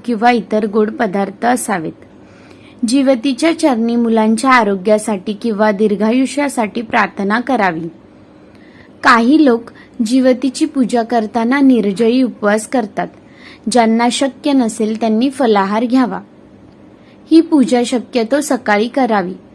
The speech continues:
पूजेच्या वेळी घरात शांतता आणि सकारात्मकता असावी. जीवतीची पूजा करताना मनात कोणताही नकारात्मक विचार आणू नये. जीवतीची पूजा केल्याने मुलांवर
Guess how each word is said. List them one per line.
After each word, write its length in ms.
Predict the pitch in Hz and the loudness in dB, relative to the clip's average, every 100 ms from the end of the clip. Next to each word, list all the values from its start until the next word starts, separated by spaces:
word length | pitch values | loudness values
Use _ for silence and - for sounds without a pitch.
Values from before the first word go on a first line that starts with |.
| - - - - - - - - | -20 -20 -20 -20 -20 -20 -20 -4
पूजेच्या 500 | 233 208 240 226 285 | -2 0 0 0 0
वेळी 260 | 254 233 226 | 2 0 0
घरात 320 | 247 220 233 - | 0 2 0 -2
शांतता 540 | 262 208 202 202 233 | -2 0 -2 -2 0
आणि 300 | 220 214 262 | 0 0 -2
सकारात्मकता 1160 | - 226 214 202 202 202 220 208 202 - 240 262 | -2 -4 0 0 0 -2 -4 -4 -6 0 2 2
असावी. 380 | 262 208 165 165 - - - - - - - - 226 | -2 -4 -4 -8 -16 -20 -20 -20 -20 -20 -20 -12 -4
जीवतीची 640 | 240 254 277 277 262 294 | 0 2 0 0 -2 -2
पूजा 360 | 294 262 233 233 | -2 -2 0 -2
करताना 520 | 240 233 226 240 233 | -2 -4 -2 -4 -2
मनात 340 | 226 214 220 220 - | -2 0 -2 -4 -4
कोणताही 560 | 233 202 208 208 240 | -2 0 0 0 2
नकारात्मक 800 | 269 226 - 208 202 202 240 247 | 2 0 0 0 0 -2 -4 -4
विचार 340 | 240 - 220 214 | -4 -4 -2 0
आणू 300 | 202 190 208 | -2 -2 -2
नये. 380 | 233 214 185 175 - - - - - - | -2 -2 -4 -8 -16 -20 -20 -20 -20 -8
जीवतीची 680 | 214 254 247 254 277 254 311 | -2 0 2 0 -2 -2 -2
पूजा 380 | 320 254 233 226 | 0 -2 0 -2
केल्याने 600 | 226 233 226 247 226 220 | 0 0 2 0 0 2
मुलांवर 720 | 220 214 214 208 208 202 | 0 2 0 0 -2 0